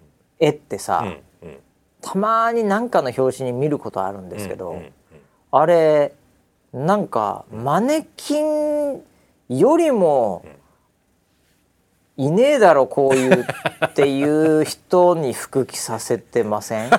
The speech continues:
Speaker 2: <laughs> ものすごい誇張されてる絵は多いですよ。
Speaker 1: なんか、
Speaker 2: はい、はい、はい。
Speaker 1: え、こんな人いねえだろっていう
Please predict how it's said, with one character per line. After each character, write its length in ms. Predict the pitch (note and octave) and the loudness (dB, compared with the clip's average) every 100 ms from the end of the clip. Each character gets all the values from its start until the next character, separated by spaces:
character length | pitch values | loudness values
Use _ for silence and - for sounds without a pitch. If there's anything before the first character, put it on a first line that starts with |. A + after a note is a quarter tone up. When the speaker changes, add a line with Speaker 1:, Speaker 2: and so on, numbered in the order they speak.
| - A#3 - G#3+ - E3+ | 2 -2 0 -4 -4 -12
Speaker 2:
<laughs> 560 | - - - _ _ | -12 -20 -20 _ _
も 140 | B2 F3+ | 2 6
の 100 | F3+ | 8
す 60 | |
ご 60 | G#3 | 8
い 20 | |
誇 240 | - D3 - | 8 2 6
張 180 | D3+ | 6
さ 140 | C3+ C#3+ | 6 4
れ 140 | C3+ | 4
て 120 | A#2+ | 2
る 120 | C3 C3 | 2 2
絵 120 | B2+ | 2
は 120 | E2 | 0
多 180 | F2 E2+ | -2 -6
い 60 | |
で 80 | C#2 | -10
す 100 | - | -14
よ。 80 | - | -6
Speaker 1:
な 220 | D3+ D3 | 2 2
ん 120 | C#3+ | 2
か、 120 | - F#2+ | -2 0
Speaker 2:
は 240 | E2 F#2 | 0 -4
い、 160 | D2+ - | -8 -14
は 80 | D#2 | -18
い、 120 | C#2 - - - _ _ | -18 -20 -20 -20 _ _
は 140 | - C#4 | 4 4
い。 40 | |
Speaker 1:
え、 80 | - | 2
こ 180 | - C#4+ | -4 -4
ん 200 | F#4 G4+ | 0 0
な 120 | G4+ | 0
人 220 | F#4+ - E4+ | 0 0 0
い 80 | |
ね 180 | A#3 A3+ | 2 0
え 40 | G3+ | 2
だ 100 | D#3 | 4
ろ 120 | C3+ | 2
っ 40 | |
て 340 | - _ - C3 | -2 _ -4 -2
い 500 | B2+ B2+ B2+ B2 | 0 0 2 2
う 80 | B2 | 0